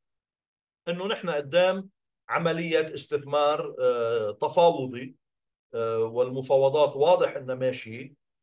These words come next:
واضح إنه المفاوضات فيها كثير من ال-، آه، البحث الجاري والشغال. ف، آه، بعتقد إنه أنا شخصيا، يعني، أرجح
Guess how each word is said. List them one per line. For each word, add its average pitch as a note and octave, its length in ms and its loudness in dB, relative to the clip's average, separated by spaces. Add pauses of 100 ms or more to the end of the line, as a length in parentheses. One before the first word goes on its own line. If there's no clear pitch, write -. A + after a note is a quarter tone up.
(260)
واضح C3 640 0
إنه C3 180 -6
المفاوضات B2+ 680 0
فيها C3 320 -8
كثير D3+ 480 -6
من B2+ 160 -6
ال-، G#2 420 -10
آه، F2+ 720 -10 (1000)
البحث G#2+ 540 -8
الجاري B2+ 600 0
والشغال. G2+ 1900 -10 (720)
ف، C#3 40 2 (680)
آه، A#2+ 460 -8 (160)
بعتقد F#3+ 480 2
إنه F3 500 -4
أنا D#3+ 340 -2
شخصيا، D3 520 -6
يعني، C3 300 -6
أرجح C3+ 520 -2